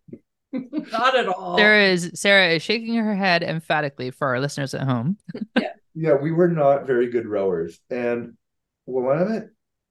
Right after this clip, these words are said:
Speaker 3: Bill in particular, took us in, and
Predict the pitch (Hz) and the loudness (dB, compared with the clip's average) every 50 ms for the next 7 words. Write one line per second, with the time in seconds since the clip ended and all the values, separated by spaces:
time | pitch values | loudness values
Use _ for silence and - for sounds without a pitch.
0 | - - - 151 151 151 156 160 170 170 170 175 175 175 - 156 131 - - - | -20 -8 -4 -2 0 2 2 2 0 0 0 -2 -4 -2 -4 -6 -6 -6 -4 -4
1 | 117 107 101 92 90 90 87 - _ _ _ - - 170 170 165 156 147 147 - | -2 0 0 0 0 -2 -4 -8 _ _ _ -4 -4 -4 0 0 0 0 0 0
2 | - 120 104 101 98 98 95 - _ _ - 117 117 113 110 110 113 110 | -2 0 0 0 -2 -4 -8 -14 _ _ -6 -2 0 2 2 2 0 -4